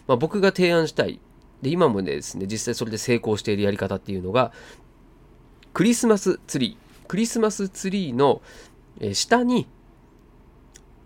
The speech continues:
クリスマスツリーの木の根元らへんですね。あそこにプレゼントを、えー、置いておく。サンタさんにはそこに置いといてねっていうお願いを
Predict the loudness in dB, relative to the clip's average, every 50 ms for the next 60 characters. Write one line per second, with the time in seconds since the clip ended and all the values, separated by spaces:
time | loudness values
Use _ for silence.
0 | -20 _ -20 -20 -20 -16 -10 -6 -4 -2 -2 -2 -2 -2 -2 -2 -2 -2 -4 -6
1 | -6 -6 -8 -6 -6 -4 -4 0 2 2 2 2 -2 -8 -20 -20 -20 -20 -20 -10
2 | -4 0 4 4 4 2 0 -8 -14 -20 -20 -8 0 4 4 4 4 2 0 -2
3 | -4 -6 -6 _ -6 -2 0 0 0 0 -2 -4 -12 -12 -12 -12 -14 -18 -12 -6
4 | -4 -2 0 0 2 2 4 2 2 2 0 -2 -2 -6 -10 -20 -20 -20 -20 -20
5 | -20 -10 -4 2 6 6 6 6 4 -2 -4 -4 -4 -2 0 0 0 -2 -6 -12
6 | _ -10 -8 -8 -6 -4 -2 0 0 0 0 0 -2 -2 -2 -6 -12 -14 -16 -20
7 | -20 -20 -20 -20 -20 -20 -20 -20 -20 -20 -20 -16 -6 -2 -2 0 0 0 -4 -2
8 | 0 0 0 0 0 0 0 -2 -2 0 -2 -2 0 0 0 0 0 0 0 2
9 | 2 0 2 2 0 0 0 -2 0 0 0 -2 -4 -4 -4 -2 0 2 2 0
10 | 0 2 2 2 4 4 4 4 4 4 6 6 6 4 4 0